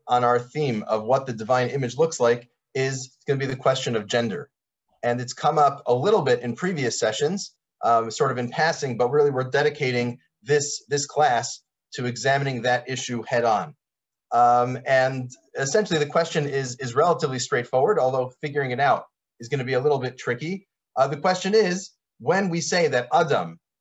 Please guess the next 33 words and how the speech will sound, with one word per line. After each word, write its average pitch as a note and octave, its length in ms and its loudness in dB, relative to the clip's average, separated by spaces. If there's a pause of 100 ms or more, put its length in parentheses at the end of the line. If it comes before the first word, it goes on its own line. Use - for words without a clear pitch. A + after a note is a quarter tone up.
(280)
is C3 140 -8
created C#3+ 480 -2
in C3 140 -6
the B2 60 -6
divine C3 360 -2
image, C3+ 480 -4 (340)
and B2 600 -2
we B2+ 160 -6
generally D3 320 0
extend E3 400 -2
that A2 200 -4
to B2 200 -10
all C#3 200 4
of C#3 80 -2
humanity, E3 640 -2 (460)
so D3 480 2 (140)
is F3 140 0
that F3+ 220 2
in E3 120 -4
some F3 180 -2
way D#3 140 4
limited D3+ 560 2
or C3 120 0
inflected D3 760 0
or, C3 400 -2 (180)
you B2+ 100 -12
know, B2+ 260 2
uh, B2+ 460 2
uh, C3 60 2
affected D#3 480 -2
in B2+ 100 -6
some B2 220 -2
way B2 380 -2